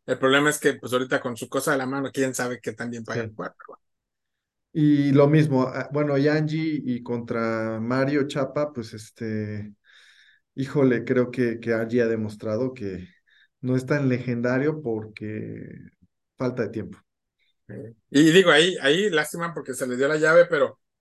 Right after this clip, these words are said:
Speaker 1: yo me hubiera gustado que Adolfo llegara hasta la final, pero creo que se va a topar con zurdo y ahí va a quedar el asunto, ¿no? Pero
Speaker 2: A ver,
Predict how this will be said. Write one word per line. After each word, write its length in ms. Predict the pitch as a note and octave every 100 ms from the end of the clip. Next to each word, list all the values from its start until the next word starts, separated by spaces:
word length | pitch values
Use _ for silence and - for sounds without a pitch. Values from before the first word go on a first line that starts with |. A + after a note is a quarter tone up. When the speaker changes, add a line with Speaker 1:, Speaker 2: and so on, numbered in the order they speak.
| _
Speaker 1:
yo 280 | C#3 D3 -
me 200 | C#3 C#3+
hubiera 200 | C#3 D3+
gustado 360 | E3 D#3 D#3+ E3+
que 60 | D3+
Adolfo 320 | C#3 D3 F3+
llegara 340 | D3+ B2+ B2
hasta 140 | C#3+ D#3+
la 120 | C3+
final, 380 | A#2+ A#2+ C#3+ E3
pero 380 | - C#3+ C#3+ D3+
creo 140 | D3+ C#3+
que 80 |
se 100 | -
va 60 | C3+
a 20 |
topar 260 | C3+ C3+ C3
con 180 | C#3 C3+
zurdo 340 | C3+ C3+ C3
y 100 | B2
ahí 120 | A#2
va 100 | A#2
a 40 | G#2+
quedar 260 | A2+ A2
el 120 | G#2+
asunto, 400 | G#2 A#2+ A#2 G#2+
¿no? 80 | A#2 B2 C#3
Pero 220 | A#2 A2 _ _ _ _
Speaker 2:
A 180 | A2+ A2
ver, 200 | A2+ A2+